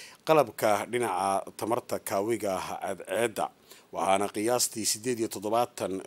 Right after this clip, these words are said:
kilowatt ay u soo saari doonaa sanad walba si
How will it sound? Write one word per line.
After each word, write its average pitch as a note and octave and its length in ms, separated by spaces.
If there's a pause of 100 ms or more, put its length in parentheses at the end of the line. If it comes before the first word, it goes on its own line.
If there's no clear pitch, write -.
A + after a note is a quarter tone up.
(140)
kilowatt G#2 800 (440)
ay G3+ 160
u G3+ 80
soo C3+ 200
saari A2+ 320
doonaa G2 400
sanad A2+ 420
walba G2 560
si - 260